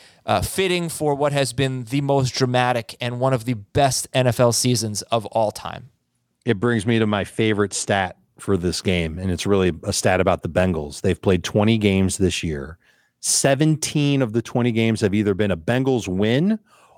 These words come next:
Speaker 2: or a Bengals loss by three points or fewer. And one of the games that they lost by more than three points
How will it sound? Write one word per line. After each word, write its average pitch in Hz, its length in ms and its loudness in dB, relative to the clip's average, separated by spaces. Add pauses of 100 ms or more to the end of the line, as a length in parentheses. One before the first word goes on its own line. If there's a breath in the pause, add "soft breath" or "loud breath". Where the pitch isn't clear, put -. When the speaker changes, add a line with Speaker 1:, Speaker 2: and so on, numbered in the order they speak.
(140 soft breath)
Speaker 2:
or 135 600 2
a 120 120 2
Bengals 131 400 0
loss 117 320 0
by 107 200 -2
three 120 400 0
points 110 420 0
or 95 100 -8
fewer. - 560 -2 (880 soft breath)
And 120 220 0
one 151 360 0
of 214 80 0
the 160 100 0
games 131 320 0
that 113 120 -4
they 120 120 2
lost 123 360 0
by 107 160 2
more 139 360 0
than 165 160 0
three 170 240 0
points 180 440 -2